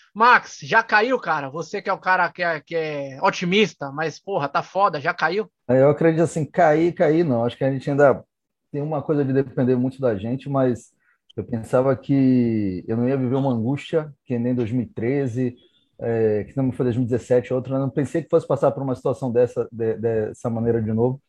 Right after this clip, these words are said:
Speaker 1: Também.
Speaker 2: E ainda vendo que, na verdade, tanto o Bahia quanto o Juventude, eles têm um jogo a menos. Então,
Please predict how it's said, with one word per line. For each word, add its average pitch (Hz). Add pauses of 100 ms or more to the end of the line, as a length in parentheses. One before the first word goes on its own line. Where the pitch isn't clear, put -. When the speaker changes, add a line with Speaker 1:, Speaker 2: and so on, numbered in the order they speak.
(240)
Speaker 1:
Também. 151
Speaker 2:
E 135
ainda 151
vendo 160
que, 160
na 165
verdade, 156
tanto 196
o 214
Bahia 165
quanto 160
o -
Juventude, 160
eles 160
têm 185
um 151
jogo 170
a 180
menos. 139
Então, 123